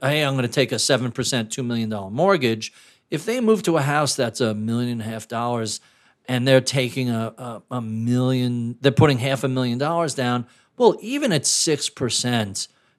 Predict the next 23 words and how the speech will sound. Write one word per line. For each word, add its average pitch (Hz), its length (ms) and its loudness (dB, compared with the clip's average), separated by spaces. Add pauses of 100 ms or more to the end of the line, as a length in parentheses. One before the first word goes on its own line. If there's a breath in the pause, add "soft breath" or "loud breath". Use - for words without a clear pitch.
you 165 80 -6
know, 151 220 -2
I, 170 240 0
it 160 180 0
looks 190 360 4
like 147 280 0
five 147 440 -6
thousand 131 420 -2
a 110 60 -2
month 117 460 -2 (320)
won't 139 380 4
make 123 280 0
them 104 180 -4
cash 139 480 -6
poor. 98 360 -6 (360)
But 165 140 2
they 196 180 2
have 190 340 -2
to 180 80 -2
get 139 240 -2
past 123 300 -2
the 113 80 -10
psychology. 120 720 -2